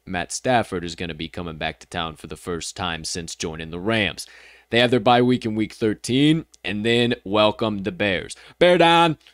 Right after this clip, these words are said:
any opportunity I can, but that is at Lambeau <laughs> in week fourteen. Not super excited about that one.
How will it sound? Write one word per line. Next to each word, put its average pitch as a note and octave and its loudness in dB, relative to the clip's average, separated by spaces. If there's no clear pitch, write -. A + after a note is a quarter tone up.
any F2+ -6
opportunity E2+ -8
I D#2+ -8
can, A#2+ -2
but G#2 -4
that A#2 0
is C3+ 4
at C3 2
Lambeau B2+ 4
<laughs> - -6
in A#2+ 2
week A#2+ 2
fourteen. G#2+ 0
Not G2 -2
super C3 0
excited B2 -2
about A#2+ -2
that B2 -4
one. B2 -6